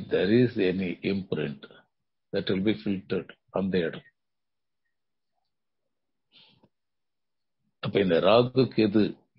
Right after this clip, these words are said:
என்ற காந்தாலை பாதைகள் பிரபஞ்சத்தின் குறுக்காக சூரியனின் மையப்புள்ளியிலிருந்து மேலும் கீழுமாக செல்லுகின்ற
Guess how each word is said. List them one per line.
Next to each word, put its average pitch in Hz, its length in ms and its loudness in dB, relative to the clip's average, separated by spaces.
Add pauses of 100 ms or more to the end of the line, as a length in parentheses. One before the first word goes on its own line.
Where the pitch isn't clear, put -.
(220)
என்ற 92 240 -2
காந்தாலை 98 600 0
பாதைகள் 82 500 -4 (1500)
பிரபஞ்சத்தின் 113 720 2
குறுக்காக 101 800 0
சூரியனின் 107 600 2
மையப்புள்ளியிலிருந்து 92 840 0
மேலும் 104 400 0
கீழுமாக 90 460 -2 (760)
செல்லுகின்ற 90 560 0